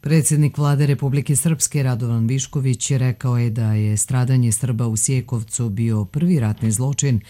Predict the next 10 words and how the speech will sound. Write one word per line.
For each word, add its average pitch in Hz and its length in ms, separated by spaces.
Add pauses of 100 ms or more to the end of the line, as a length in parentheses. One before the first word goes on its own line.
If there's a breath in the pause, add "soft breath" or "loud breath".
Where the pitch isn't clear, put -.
(280 loud breath)
u 190 160
odbrambeno-otadžbinskom 127 1300
ratu 127 380
i 104 120
događaj 131 600
koji 208 260
je 185 80
najavio 123 600
početak 107 600
rata. 98 360